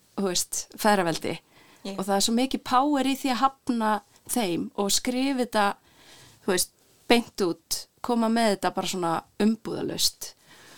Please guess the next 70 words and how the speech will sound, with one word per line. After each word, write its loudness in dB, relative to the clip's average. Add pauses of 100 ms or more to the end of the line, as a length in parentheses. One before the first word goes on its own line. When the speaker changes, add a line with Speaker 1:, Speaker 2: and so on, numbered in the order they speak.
(180)
Speaker 1:
Og 0
það 4
mætir 2
einhverju -2
svona, 4 (1120)
Speaker 2:
En -4
það -2
Speaker 1:
nefnum. 6
Speaker 2:
er 0
oft -2
sko -6
bara -6
líka -10
svona -8
setningar -4
sem -8
maður -6
sagði 0
við 0
mig -4
gegnum -6
tíðinni, -4
ég -6
man -6
þegar -10
ég -6
var -4
ung -10
að -8
skrifa -8 (100)
og -8
var -8
sagt -4
við -4
mig, -2 (340)
„Passaðu 0
bara -2
að -10
fara -6
ekki -8
að 0
skrifa 0
með -6
píkun -6
á -2
þér.“ -4 (800)
Og 2
hérna, 0 (160)
um -4
daginn 4
var -2
sagt, -2 (160)
„Hvenær 0
ætlarðu -6
að -2
skrifa 0
evrópska -4
skáldsögu?“ -6
Þú -12
veist, -10
en, -4
en -6
þú -10
veist, -8
þannig 2
að -4
þetta 2
loðir 0
alltaf -6
við. -4